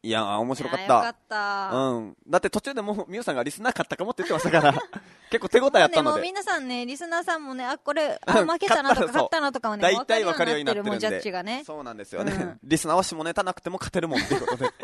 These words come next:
Speaker 1: <laughs>
Speaker 2: さあね、まあ、今回リスナーさんの勝利ということで。
Speaker 1: あ、いいや。
Speaker 2: もう六勝目ですかね、リスナーさんが。
Speaker 1: そんなになります？
Speaker 2: そう。だから、
Speaker 1: やばいな。
Speaker 2: そう。で、今一勝ですから。ちょっと次回のマングースと、まあ、もしあの、親衛隊の皆さんが、
Speaker 1: うん。
Speaker 2: これを機に、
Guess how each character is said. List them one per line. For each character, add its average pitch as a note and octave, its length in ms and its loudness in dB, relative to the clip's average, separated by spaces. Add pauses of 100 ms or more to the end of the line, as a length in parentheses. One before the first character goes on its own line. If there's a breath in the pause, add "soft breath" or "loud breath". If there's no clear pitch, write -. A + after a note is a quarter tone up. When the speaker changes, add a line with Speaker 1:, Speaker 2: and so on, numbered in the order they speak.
(120)
Speaker 1:
<laughs> - 240 -20
Speaker 2:
さ G#2+ 220 2
あ G#2+ 60 0
ね、 B2+ 200 0
ま C#3 120 2
あ、 - 40 -6
今 F3 140 -8
回 D#3+ 140 2
リ D3 80 -6
ス E3 100 -10
ナ D3+ 80 0
ー - 20 0
さ D3+ 120 -6
ん - 20 -6
の E3 60 -4
勝 F3 160 0
利 D#3 80 -6
と C#3 40 0
い B2 40 0
う - 20 -2
こ A#2+ 80 -8
と A#2 100 -12
で。 A#2 240 -4
Speaker 1:
あ、 E3+ 80 -18
い F#3+ 200 -16
い - 20 -16
や。 F#3 80 -14
Speaker 2:
も C#4 200 8
う - 20 6
六 B3 240 6
勝 A#3 340 6
目 B3+ 100 2
で A3+ 100 4
す - 80 -8
か C#3 120 0
ね、 E3 160 2
リ E3 100 -4
ス D3+ 80 -10
ナ C#3+ 120 2
ー - 20 -4
さ - 120 0
ん - 60 -4
が。 - 100 0
Speaker 1:
そ G#4+ 60 2
ん - 40 -8
な G#4+ 40 -8
に G#4+ 60 -8
な G#4+ 120 -2
り G4 100 -6
ま E4 120 -6
す？ F#3 240 -12
Speaker 2:
そ D#3+ 260 0
う。 - 20 -8
だ G3 100 -2
か G3 60 0
ら、 F#3+ 60 2 (180)
Speaker 1:
や D#4 140 -10
ば G#4+ 60 -10
い B4+ 380 -6
な。 G#3 80 -8
Speaker 2:
そ C3+ 200 -6
う。 - 20 -12
で、 B3+ 240 6
今 A3+ 180 -4
一 A#3 100 -2
勝 A#3 240 0
で D#3+ 60 0
す - 100 -8
か A2+ 100 -2
ら。 - 120 -4 (580)
ち - 40 -14
ょ - 20 -4
っ - 20 -4
と D3+ 140 4
次 F#3+ 160 -4
回 A3+ 180 4
の D#3 80 0
マ D#3+ 120 2
ン E3 100 -2
グ F3 80 -2
ー F3+ 60 -2
ス B2+ 360 -8 (240)
と、 C#4+ 80 2
ま C#4 120 6
あ、 B3 40 6
も C4 120 2
し C4 120 6
あ A3+ 60 10
の、 F3+ 100 2
親 A3 220 -4
衛 A3 80 2
隊 A3+ 100 0
の B3+ 80 -4
皆 A#3+ 160 -2
さ F3+ 140 0
ん D3+ 80 -4
が、 C#3+ 300 6
Speaker 1:
う A3 80 -4
ん。 G3+ 180 -4 (260)
Speaker 2:
こ G#3+ 140 0
れ A#3 80 4
を A3 80 6
機 - 160 -6
に、 E3+ 240 -2